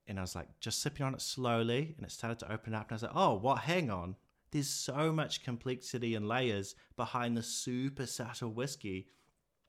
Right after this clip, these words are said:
But it's not just a one dimension thing. It's like a full orchestra. And then so I went through the stage of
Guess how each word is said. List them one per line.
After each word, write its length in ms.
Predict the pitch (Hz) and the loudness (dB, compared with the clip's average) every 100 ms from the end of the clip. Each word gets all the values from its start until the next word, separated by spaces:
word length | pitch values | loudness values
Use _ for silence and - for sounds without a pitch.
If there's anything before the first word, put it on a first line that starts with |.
| _ _ - - | _ _ -8 -2
But 120 | 143 | -2
it's 160 | - | 0
not 200 | 139 127 | 0 -2
just 180 | - - | -2 -2
a 60 | 123 | -2
one 400 | 113 120 117 107 | 2 2 2 0
dimension 460 | 113 110 90 104 92 | -2 -2 -4 -6 -2
thing. 260 | 135 127 | 0 0
It's 340 | 87 - - - | -4 -10 -10 -8
like 200 | 104 - | -6 -8
a 40 | |
full 300 | - 123 113 - | -6 -2 -2 0
orchestra. 480 | 127 131 - 104 69 - - - - - - - - | -2 -2 -4 -6 -8 -12 -20 -20 -20 -20 -20 -20 -2
And 120 | 120 | 2
then 160 | 131 139 | 4 2
so 140 | 139 | 4
I 60 | 120 | 4
went 160 | 120 98 | 4 -2
through 120 | 107 | -4
the 80 | 101 | -4
stage 400 | - 104 104 104 | 0 2 2 0
of 120 | 98 | -4